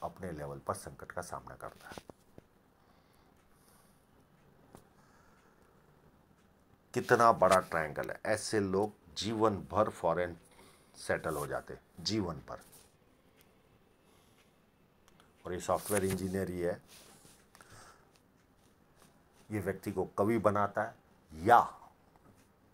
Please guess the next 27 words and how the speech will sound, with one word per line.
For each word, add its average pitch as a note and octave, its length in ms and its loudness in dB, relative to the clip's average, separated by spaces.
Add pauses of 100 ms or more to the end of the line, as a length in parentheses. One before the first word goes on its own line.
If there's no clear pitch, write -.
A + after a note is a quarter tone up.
फॉरेन F#2+ 300 2
सेटलमेंट E2 520 -6
करता - 320 -12
है। - 120 -16 (2000)
और F#2 80 0
इस F#2+ 140 -2
तरह F#2+ 140 0
की F#2 140 -4
जीवन F#2 300 -4
रेखा F2+ 260 -2
से F#2 140 -4
जो F2 180 -6
लाइनें F2+ 360 -2
चलती, F2 300 -6
ये D2+ 220 -6
भी E2+ 180 -4
एक E2 60 -6
संकेत E2+ 480 -6
है। E2 200 -4 (600)
सूर्य A2 160 2
पर्वत G2+ 360 2
की G2+ 120 -2
ओर F#2+ 140 2
देखने F#2 300 -6
वाली F#2 220 -2
लाइन E2+ 360 -2
है, F2+ 160 -10